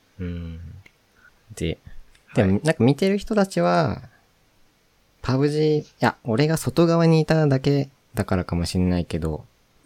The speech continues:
Speaker 1: こう見てる人たちはまあ、たまたま来て、パブジやったことあるし、ちょっと見てみようみたいな。
Speaker 2: まあ、ピージーエス
Speaker 1: あ、でも、
Speaker 2: 目的で見に来た人
Speaker 1: うん。そもそも、
Speaker 2: ってそんなだよね。
Speaker 1: あ、パブジガチ勢って見に行くのかな？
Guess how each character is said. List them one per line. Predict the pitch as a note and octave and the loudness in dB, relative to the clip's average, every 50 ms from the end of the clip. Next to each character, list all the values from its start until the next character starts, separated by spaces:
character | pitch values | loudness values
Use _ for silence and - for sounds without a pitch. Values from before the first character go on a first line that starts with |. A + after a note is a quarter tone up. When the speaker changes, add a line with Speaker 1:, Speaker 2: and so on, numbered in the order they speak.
| _ _ _ _ _ _ _ _ _ _ - | _ _ _ _ _ _ _ _ _ _ -6
Speaker 1:
こ | - G2 | -4 -2
う | F#2 | 0
見 | G2 G#2+ | 0 0
て | - C3+ C3 | 2 2 2
る | C3+ | 2
人 | C3+ - C#3+ | 2 0 -2
た | - A#2 | -2 -2
ち | G2 - F2+ | -2 -2 -2
は | E2+ | -2
ま | E2+ F2 F#2+ F#2 E2 D#2+ - - | -2 -2 -4 -4 -4 -6 -10 -16
あ、 | _ _ | _ _
た | - G2 | -10 -8
ま | G2+ A2 | -8 -8
た | A2+ - A2+ | -6 -6 -6
ま | A2+ A2+ A2+ | -6 -6 -6
来 | - - | -8 -10
て、 | - - E2+ E2 - _ _ _ _ _ _ _ _ _ _ _ _ _ | -10 -10 -10 -10 -12 _ _ _ _ _ _ _ _ _ _ _ _ _
パ | - F#2 | -8 -6
ブ | F#2 G2+ | -6 -6
ジ | G2+ G#2 G2+ G2+ | -4 -4 -4 -4
や | G2 F#2+ | -4 -6
っ | - | -6
た | - G#2 | -8 -8
こ | G#2+ G#2 | -8 -6
と | F#2+ - E2 | -6 -4 -4
あ | D#2+ | -4
る | E2 D#2 | -6 -8
し、 | - - - - - _ _ _ _ _ | -10 -12 -16 -16 -16 _ _ _ _ _
ち | _ | _
ょ | |
っ | _ _ - | _ _ -14
と | - | -12
見 | D#2+ D#2+ D#2+ | -10 -10 -10
て | - - E2 | -10 -8 -8
み | D#2+ D#2 | -6 -6
よ | D2+ D2+ | -6 -6
う | D2 | -8
み | D2 D#2 | -8 -10
た | - - | -10 -12
い | D#2 E2+ | -12 -12
な。 | - G2 F#2+ - _ _ _ _ _ _ _ _ _ _ _ _ _ _ _ _ _ _ _ _ - - _ _ _ | -12 -14 -16 -18 _ _ _ _ _ _ _ _ _ _ _ _ _ _ _ _ _ _ _ _ -20 -20 _ _ _
Speaker 2:
ま | - C#3+ | -8 -8
あ、 | B2 | -6
ピ | - - G3+ G#3+ G#3 | -6 -8 -6 -4 0
ー | |
ジ | G#3 | 2
ー | A3 | 2
エ | |
ス | G#3 | 4
Speaker 1:
あ、 | F#3+ | 4
で | G3 | 4
も、 | F3+ G3+ G3 | 4 4 2
Speaker 2:
目 | D#3+ - - | 2 -2 -4
的 | - G3+ E3+ - D3+ | -4 -4 -2 -2 0
で | C3 C3+ B2+ - _ _ _ _ _ _ _ - - _ _ _ _ _ _ _ - | -2 -2 -2 -4 _ _ _ _ _ _ _ -20 -20 _ _ _ _ _ _ _ -6
見 | D3 D3 | -4 -4
に | C#3+ C#3+ | -2 -4
来 | - - | -4 -2
た | - C3+ | 0 -2
人 | A#2+ - - C3 | 0 0 -2 -2
Speaker 1:
う | |
ん。 | C3+ | 0
そ | |
も | C#3+ E3 F3 | 0 0 0
そ | - - - - - - | -2 -4 -2 0 0 2
も、 | - - - E2 D#2+ D#2+ - | 2 2 2 0 0 -2 -4
Speaker 2:
っ | - | -10
て | - | -14
そ | B2 - - D#3+ | -16 -12 -12 -10
ん | E3+ E3+ | -8 -8
な | E3+ E3 D#3+ D#3 | -6 -6 -6 -2
だ | D#3 - - | 0 0 0
よ | - | 0
ね。 | F#2 G2 G#2 - | -2 -8 -12 -6
Speaker 1:
あ、 | - G2 G#2 - - - - - - - | -4 -2 -2 -2 -4 -8 -10 -10 -8 -2
パ | - A2 A2+ | 2 4 4
ブ | A#2+ C3+ C3+ | 6 6 6
ジ | C3+ C#3 C3+ | 6 6 6
ガ | B2 A#2+ A#2+ | 6 4 4
チ | - D3+ D#3 | 2 0 2
勢 | D#3+ C3+ G#2 | 4 4 2
っ | - | 2
て | - - - D#2+ | 0 -4 -4 -2
見 | F2+ A2 | 0 0
に | A#2 F2+ | 0 0
行 | E2 - | -2 -2
く | - A#2+ | -2 0
の | A#2 F#2 | 0 -2
か | - F2 | -2 -4
な？ | F2+ - - F#2+ | -8 -10 -12 -16